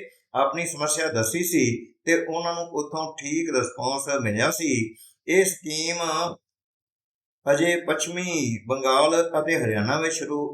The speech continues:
ਨਹੀਂ ਹੋਈ, ਪਰੰਤੂ ਜਲਦੀ ਹੀ ਇਹਨਾਂ ਦੋ ਸਟੇਟਾਂ ਵਿੱਚ ਵੀ ਲਾਗੂ ਹੋ ਜਾਣ ਦੀ ਸੰਭਾਵਨਾ ਹੈ। ਯਾਨੀ ਕਹਿਣ ਦਾ ਭਾਵ ਇਹ ਹੈ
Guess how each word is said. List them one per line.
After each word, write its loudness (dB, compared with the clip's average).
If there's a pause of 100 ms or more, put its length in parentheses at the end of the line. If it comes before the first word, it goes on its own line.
ਨਹੀਂ 0
ਹੋਈ, 2 (380)
ਪਰੰਤੂ 0
ਜਲਦੀ 4
ਹੀ 0 (340)
ਇਹਨਾਂ 2
ਦੋ 2
ਸਟੇਟਾਂ 0
ਵਿੱਚ 0
ਵੀ 0
ਲਾਗੂ 0 (340)
ਹੋ 0
ਜਾਣ 0
ਦੀ -6
ਸੰਭਾਵਨਾ -2
ਹੈ। -4 (440)
ਯਾਨੀ 0
ਕਹਿਣ 2
ਦਾ 4
ਭਾਵ 0
ਇਹ 0
ਹੈ 4